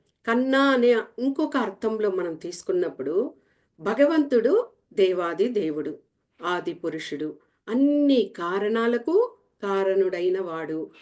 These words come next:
కాబట్టి అతడు అందరికి, మిగతా వారికి అందరికీ కూడా ఒక్కొక్క డిపార్ట్‌మెంటల్ అలాగా, వ-, ఒక్కొక్క విద్యుక్త ధర్మాలను చేయండి అని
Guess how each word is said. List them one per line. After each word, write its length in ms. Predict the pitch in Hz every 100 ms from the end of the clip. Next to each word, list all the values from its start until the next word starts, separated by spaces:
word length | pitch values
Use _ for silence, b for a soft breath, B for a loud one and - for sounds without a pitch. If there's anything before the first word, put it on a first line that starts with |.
| b _
కాబట్టి 640 | 240 233 226 226 208 196 196 b _ -
అతడు 560 | 208 247 247 381 494 - _ -
అందరికి, 540 | 262 302 311 339 277
మిగతా 360 | 240 240 262 247
వారికి 380 | 226 233 240 226
అందరికీ 640 | 226 254 269 269 269 262
కూడా 460 | - 220 226 392 440 B 269
ఒక్కొక్క 340 | 269 277 285
డిపార్ట్‌మెంటల్ 840 | 233 220 240 240 240 214 196 160 - _ -
అలాగా, 500 | 214 214 202 247 403 b b b -
వ-, 120 | 208
ఒక్కొక్క 640 | 220 214 214 226 240 220 220 196 190 185 180
విద్యుక్త 480 | 220 208 269 -
ధర్మాలను 880 | 202 190 196 214 220 208 220 320 466 - _ -
చేయండి 500 | 214 208 208 196 208
అని 320 | 190 233 453